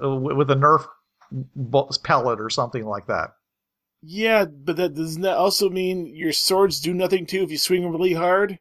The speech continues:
Speaker 1: Well, you don't swing 'em very hard. You put, you basically put 'em in front of you and push real hard.
Speaker 2: <laughs> Oh, I can see. Slow motion s-, co-, sword combat.
Speaker 1: Oh, you know.
Speaker 2: <laughs>
Speaker 1: The, you, there's go-,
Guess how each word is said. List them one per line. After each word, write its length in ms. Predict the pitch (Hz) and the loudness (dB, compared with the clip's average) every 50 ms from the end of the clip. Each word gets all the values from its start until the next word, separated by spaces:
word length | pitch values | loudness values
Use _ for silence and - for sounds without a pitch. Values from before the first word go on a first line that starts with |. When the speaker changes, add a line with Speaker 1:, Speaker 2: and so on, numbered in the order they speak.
| _ _ | _ _
Speaker 1:
Well, 120 | - 151 156 | 2 4 4
you 140 | 151 165 170 | 6 6 4
don't 180 | 175 165 156 | 4 4 2
swing 260 | - - 190 196 226 | 0 2 2 2 2
'em 100 | 240 196 | 2 0
very 200 | 143 147 135 123 | 2 2 2 2
hard. 340 | 123 131 123 110 110 104 101 | 4 4 4 2 2 0 -4
You 80 | 110 110 | -10 -14
put, 200 | - - 190 151 | -12 -8 -8 -6
you 100 | 143 135 | -4 -2
basically 360 | 127 147 156 147 - 139 127 | 0 -2 0 0 -2 -2 -2
put 160 | 131 - 175 | 0 2 2
'em 80 | 165 151 | 2 0
in 80 | 139 | -2
front 300 | 131 - - 160 156 160 | -4 -2 2 2 2 2
of 60 | 156 147 | 2 0
you 120 | 143 139 | 0 0
and 160 | 131 131 131 | -2 -2 -4
push 420 | - - - 233 156 - - - - | -6 -2 0 2 2 2 0 -2 -2
real 200 | 127 107 107 - | -2 -4 -2 -2
hard. 340 | 110 95 87 82 80 73 _ - | -2 0 0 0 -2 -4 _ -12
Speaker 2:
<laughs> 500 | - - - - - - - - - - | -14 -14 -14 -16 -18 -18 -20 -10 -4 0
Oh, 140 | 165 175 | 2 4
I 100 | 160 143 | 4 2
can 80 | 139 135 | 2 -2
see. 200 | 127 - - - | -8 -10 -10 -8
Slow 320 | - - - - 202 208 202 | -8 -6 0 2 4 4 6
motion 320 | 190 196 196 180 175 165 | 6 4 4 4 2 0
s-, 180 | 165 - - - - 165 - | -2 -4 -6 -8 -10 -10 -6
co-, 160 | - 170 147 | -4 -4 -2
sword 340 | 135 - - 185 175 165 147 | 0 0 2 2 2 0 0
combat. 600 | - 135 135 123 120 107 101 101 95 87 80 - | -4 -4 -4 -2 -2 -2 -2 -2 0 -2 -2 0
Speaker 1:
Oh, 220 | 254 233 190 165 165 | 2 4 4 4 4
you 100 | 202 233 | 2 2
know. 280 | 175 127 135 165 175 - - _ - | 0 0 -2 -2 -4 -8 -14 _ -6
Speaker 2:
<laughs> 640 | 175 - 202 226 220 269 262 233 240 214 - 185 - - _ _ _ _ _ - | -2 0 0 2 2 2 2 2 0 -2 -4 -6 -8 -10 _ _ _ _ _ 0
Speaker 1:
The, 160 | 160 196 - - - | 2 2 2 2 0
you, 320 | - 185 196 220 226 226 214 | 0 2 2 2 2 0 2
there's 280 | 175 202 208 196 160 | 4 6 6 6 4
go-, 160 | 170 214 190 | 4 2 2